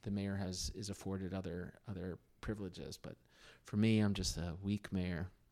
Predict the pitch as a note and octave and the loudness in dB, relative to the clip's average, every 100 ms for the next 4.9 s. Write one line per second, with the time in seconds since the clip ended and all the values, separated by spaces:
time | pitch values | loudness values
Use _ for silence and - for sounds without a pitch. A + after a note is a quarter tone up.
0 | - - G2+ G2 G#2 G#2 G2 G2+ - G#2+ | -16 -6 0 0 0 -2 0 0 2 2
1 | G2+ G#2 G2 A2 G2+ G#2 - - G2 F#2+ | 4 0 0 -2 0 0 4 4 4 0
2 | - F2 F#2+ - F2+ F#2 G2 G2+ G2+ G#2 | -4 -4 -6 -4 -6 -4 -4 -6 -2 -2
3 | F#2+ F#2+ - - F#2+ - - - F2+ F2 | -2 -6 -8 -8 -8 -10 -8 -4 -2 -4
4 | - F#2+ - - - - - - | -8 -10 -10 -10 -10 -10 -12 -18